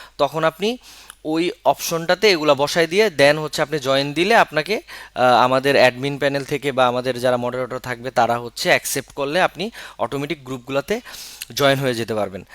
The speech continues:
তো এরকম সিক্রেট গ্রুপে, এখানে অনেকগুলা সিক্রেট গ্রুপ আছে। প্রত্যেকটা গ্রুপে আমাদের, আপনাদেরকে, আহ, ভর্তির পর পর জয়েন করে নিতে হবে, কারণ এখানে অনেকগুলা আপডেট থাকে।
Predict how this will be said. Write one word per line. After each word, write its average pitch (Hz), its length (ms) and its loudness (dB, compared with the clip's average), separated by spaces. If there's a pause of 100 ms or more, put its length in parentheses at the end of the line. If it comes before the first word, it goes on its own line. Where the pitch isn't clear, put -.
(300)
তো - 60 -6
এরকম 190 460 0
সিক্রেট 170 540 -2
গ্রুপে, 185 320 -2
এখানে 170 240 0
অনেকগুলা 170 600 0
সিক্রেট 151 440 -4
গ্রুপ 147 220 -8
আছে। 147 200 -2
প্রত্যেকটা 139 480 -8
গ্রুপে 127 340 -4
আমাদের, 143 260 0
আপনাদেরকে, 139 560 -2 (320)
আহ, 127 160 2
ভর্তির 127 400 -6
পর 131 240 -2
পর 135 220 -6 (200)
জয়েন 127 240 0
করে 131 200 -6
নিতে 131 200 -6
হবে, 123 160 -2
কারণ 123 180 -2
এখানে 127 260 -4
অনেকগুলা 127 580 0
আপডেট 120 300 -2
থাকে। 127 320 -4